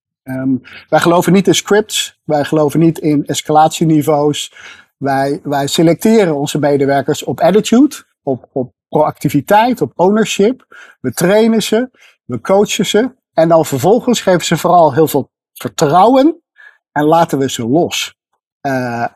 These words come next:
en, eh, wat er dan gebeurt, dus op het moment dat een medewerker, eh,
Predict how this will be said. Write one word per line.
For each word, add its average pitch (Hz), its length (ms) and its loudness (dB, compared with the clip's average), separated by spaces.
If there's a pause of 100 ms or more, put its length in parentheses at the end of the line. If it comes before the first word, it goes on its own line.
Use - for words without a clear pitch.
en, 127 380 -4
eh, 127 300 -8
wat 135 220 -4
er 135 80 -4
dan 190 180 2
gebeurt, 190 600 0
dus 139 180 -6
op 151 80 -2
het 147 100 -2
moment 156 500 0
dat 131 200 -4
een 127 120 -2
medewerker, 135 1120 0 (160)
eh, 123 300 -6